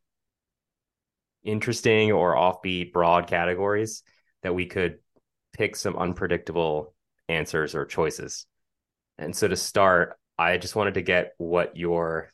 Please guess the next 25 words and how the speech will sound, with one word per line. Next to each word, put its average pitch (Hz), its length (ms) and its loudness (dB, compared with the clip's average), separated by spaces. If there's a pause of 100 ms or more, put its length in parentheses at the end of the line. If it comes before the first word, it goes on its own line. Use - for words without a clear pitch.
and 87 120 -4
this, 90 140 -4
this 104 300 -4
is 123 80 -4
gonna 147 120 6
be 143 80 8
hard 123 260 6
for 85 80 2
you. 71 160 -4 (560)
What 92 320 2
is 120 240 0
the 98 580 0 (960)
most 101 320 2
positive 95 540 2
surprise 76 680 0 (100)
of 87 220 2
the 85 80 -4
twenty 87 280 2
twenty-three 85 480 0
F 80 180 0
one 76 180 -2
season 73 480 -8 (300)
in 90 180 0
your 78 340 -2
eyes? - 260 -8